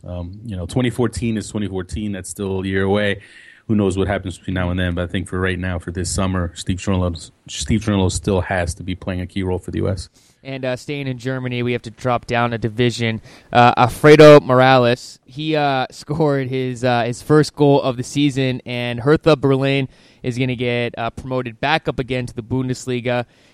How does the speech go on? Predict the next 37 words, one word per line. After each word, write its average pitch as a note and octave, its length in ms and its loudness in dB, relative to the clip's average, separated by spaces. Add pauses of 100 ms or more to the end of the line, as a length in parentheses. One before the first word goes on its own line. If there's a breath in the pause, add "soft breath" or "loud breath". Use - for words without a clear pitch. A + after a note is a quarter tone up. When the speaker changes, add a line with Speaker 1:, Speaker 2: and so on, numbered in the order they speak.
(160 soft breath)
Speaker 2:
And, A#2 340 -4
uh, A#2 240 -2
this C#3+ 160 -8
is D#3+ 60 -4
a D3+ 40 -4
team D3+ 400 -4
that's C3 220 -2
been B2+ 420 -8
up D3 200 -4
and C3 120 -6
down C#3 440 0
the B2 80 -8
last C3+ 320 -4
couple A#2+ 240 -4
years, C3+ 640 2
you C3 120 -12
know, A#2 380 -4 (460)
c-, - 140 -16 (160)
from, B2+ 300 -2
from A#2+ 380 -8
the B2+ 160 -4
oh D3 200 6
eight, D3 120 2
oh C3 120 0
nine C3 240 -6
season D3 260 -6
where A#2 100 -2
they A#2+ 60 -4
finished B2+ 340 -6
fourth C#3 280 2
and B2+ 80 -4
were A#2+ 60 -6
in A#2 40 -6
the A#2 60 -10
Champions B2 440 -4
League. G#2+ 160 -10
So A2 240 -4